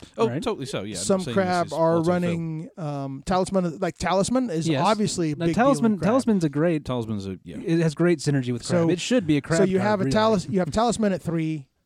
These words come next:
Speaker 3: three Ayuchi Wayfinders. That's six. You have one space for Jewel of the Kasan if you're a seeker. You have a little bit, a few more points to get
Speaker 2: If,
Speaker 3: another one of
Speaker 2: if
Speaker 3: those.
Speaker 2: you
Speaker 3: A
Speaker 2: wanna
Speaker 3: lot of
Speaker 2: for-
Speaker 3: crab are running three Talisman. And yes, you're right.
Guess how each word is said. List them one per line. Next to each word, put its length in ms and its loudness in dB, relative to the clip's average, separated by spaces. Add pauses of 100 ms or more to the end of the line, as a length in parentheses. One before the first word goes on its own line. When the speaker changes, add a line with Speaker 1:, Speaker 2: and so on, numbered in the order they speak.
(220)
Speaker 3:
three 320 0
Ayuchi 340 2
Wayfinders. 440 0
That's 180 -6
six. 420 -6 (300)
You 140 0
have 120 -2
one 300 0
space 380 -4
for 100 -8
Jewel 400 0
of 80 -8
the 80 -14
Kasan 400 -4
if 100 -8
you're 120 0
a 40 -2
seeker. 440 -6 (420)
You 120 -2
have 100 0
a 80 -4
little 200 4
bit, 220 -2
a 40 -6
few 180 -2
more 160 4
points 500 -8 (420)
to 120 -10
get 340 -6 (460)
Speaker 2:
If, 80 0
Speaker 3:
another 320 4
one 160 2
of 80 0
Speaker 2:
if 60 2
Speaker 3:
those. 60 2
Speaker 2:
you 60 6
Speaker 3:
A 40 6
Speaker 2:
wanna 120 6
Speaker 3:
lot 140 4
of 60 6
Speaker 2:
for- 80 6
Speaker 3:
crab 220 0
are 100 4
running 340 0
three 260 -2
Talisman. 480 -2
And 140 0
yes, 280 0
you're 140 -2
right. 220 0